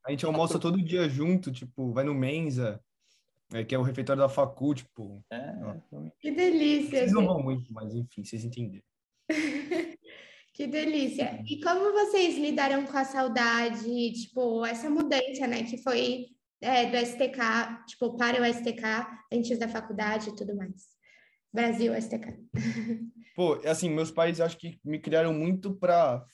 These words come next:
Speaker 1: fora, tipo, desde que eu era pequeno, eu sempre fiz intercâmbio. É, não sei se quem tá ouvindo conhece,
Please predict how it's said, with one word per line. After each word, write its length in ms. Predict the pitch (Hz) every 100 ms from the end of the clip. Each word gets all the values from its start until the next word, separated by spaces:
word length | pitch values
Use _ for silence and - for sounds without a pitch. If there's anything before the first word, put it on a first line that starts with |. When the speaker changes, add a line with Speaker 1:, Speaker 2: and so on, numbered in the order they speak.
| -
Speaker 1:
fora, 340 | - 151 143 120
tipo, 300 | 123 - 123
desde 260 | 135 151
que 80 | 147
eu 60 | 165
era 80 | 156
pequeno, 300 | 151 143 127
eu 40 |
sempre 220 | 127 143
fiz 100 | 156
intercâmbio. 720 | 165 165 156 - 131 143 165 170
É, 800 | 107 110 110 107 104 107 95 82 107
não 100 | 123
sei 140 | 127 127
se 280 | 127 120 110
quem 140 | - 120
tá 80 |
ouvindo 420 | 127 120 117 127 123
conhece, 580 | 123 120 120 - 113